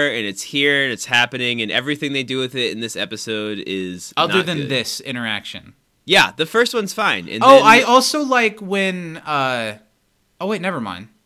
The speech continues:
Speaker 2: Never mind. After I watched this episode, the beginning of the next episode played, and there's a funny bit in the next
Speaker 1: Mm-hmm.
Speaker 2: episode.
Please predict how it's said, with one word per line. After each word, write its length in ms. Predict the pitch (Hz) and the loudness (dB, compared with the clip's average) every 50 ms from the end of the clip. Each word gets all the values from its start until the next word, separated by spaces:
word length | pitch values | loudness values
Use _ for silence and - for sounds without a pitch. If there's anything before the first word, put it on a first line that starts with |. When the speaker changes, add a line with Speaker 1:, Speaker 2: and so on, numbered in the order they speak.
| _ _ _ _ | _ _ _ _
Speaker 2:
Never 200 | - 101 110 104 | -10 -10 -10 -10
mind. 260 | 92 85 82 - - _ _ _ _ _ _ _ _ _ _ _ _ _ _ _ _ | -10 -14 -18 -20 -20 _ _ _ _ _ _ _ _ _ _ _ _ _ _ _ _
After 380 | 143 170 196 196 - 226 233 | 6 6 6 4 2 0 2
I 100 | 196 196 | 4 2
watched 380 | 185 170 143 143 147 143 - - | 2 4 4 2 2 2 0 -8
this 160 | - 151 - | -10 -6 -4
episode, 540 | 175 165 160 165 160 - - 180 180 170 151 | -4 -6 -6 -6 -8 -6 -6 -4 -6 -6 -8
the 60 | 156 143 | -6 -4
beginning 400 | 139 135 127 143 139 143 143 135 | -4 -4 -2 -2 -2 -2 -2 -2
of 100 | 127 117 | -4 -4
the 80 | 120 117 | -6 -6
next 300 | 113 113 110 - - 113 | -6 -6 -6 -6 -8 -8
episode 400 | 104 95 104 - - 104 92 - | -8 -8 -10 -12 -12 -12 -14 -14
played, 300 | - - 107 98 98 101 | -12 -10 -8 -8 -8 -10
and 120 | 98 104 | -10 -10
there's 180 | 110 110 107 113 | -10 -8 -10 -12
a 40 | |
funny 300 | 107 - - 110 107 104 | -14 -12 -10 -10 -8 -10
bit 220 | 104 98 104 98 - | -10 -10 -10 -12 -12
in 80 | 107 | -14
the 60 | 107 98 | -16 -14
next 280 | 95 90 - - - | -14 -14 -14 -14 -14
Speaker 1:
Mm-hmm. 100 | 98 101 | -14 -14
Speaker 2:
episode. 360 | 98 98 98 95 87 - - | -12 -12 -12 -12 -14 -16 -20